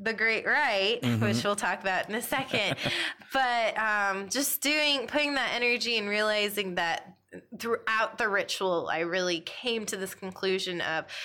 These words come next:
Speaker 1: this is a more, what I need to get rid of is a more abstract, is a more overall sense. It's a feeling that's in my mind. And I kind of feel like, um, even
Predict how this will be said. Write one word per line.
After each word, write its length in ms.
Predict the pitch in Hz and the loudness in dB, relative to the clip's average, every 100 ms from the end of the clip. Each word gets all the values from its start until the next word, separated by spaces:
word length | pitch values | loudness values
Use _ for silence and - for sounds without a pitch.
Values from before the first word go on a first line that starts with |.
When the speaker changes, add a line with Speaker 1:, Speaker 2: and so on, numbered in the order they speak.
| - | -6
Speaker 1:
this 100 | 190 214 | -4 -2
is 140 | 208 | -2
a 60 | 220 | -2
more, 440 | 208 208 180 - | 0 2 2 0
what 180 | 220 202 | -2 0
I 120 | 226 226 | 0 0
need 180 | 220 202 | 0 -2
to 60 | |
get 180 | 202 175 | -2 0
rid 140 | 196 | 0
of 140 | 190 175 | 0 -2
is 100 | 190 | -4
a 40 | |
more 220 | 202 190 | -2 -2
abstract, 720 | - 151 - - 127 - - - - - - | 0 -4 -4 -6 -6 -8 -14 -18 -14 -14 -6
is 240 | 190 214 190 | 0 0 0
a 80 | 214 | 0
more 560 | 208 208 190 180 175 - - | 2 4 4 4 2 -2 -2
overall 640 | 269 254 208 220 214 196 190 | 2 4 2 2 4 4 4
sense. 640 | - - - 170 160 - | 0 -2 0 -2 -2 -8
It's 120 | 180 | -8
a 40 | 233 | -6
feeling 580 | - 190 196 196 190 185 | -6 -2 2 2 2 0
that's 240 | 175 - 233 | -2 -2 -2
in 260 | 226 220 | 0 0
my 220 | 202 190 | -2 -2
mind. 600 | 180 165 160 139 135 175 | 0 0 -2 -4 -8 -8
And 140 | 190 202 | -4 -4
I 60 | |
kind 320 | 202 247 226 233 | -2 -2 0 -2
of 80 | 233 | -2
feel 260 | 247 240 | 0 2
like, 520 | 233 220 214 202 - - - - - - - | 2 2 2 0 -8 -14 -14 -12 -12 -12 -4
um, 360 | 220 214 202 202 | 0 0 -2 -2
even 260 | 269 262 | -2 -2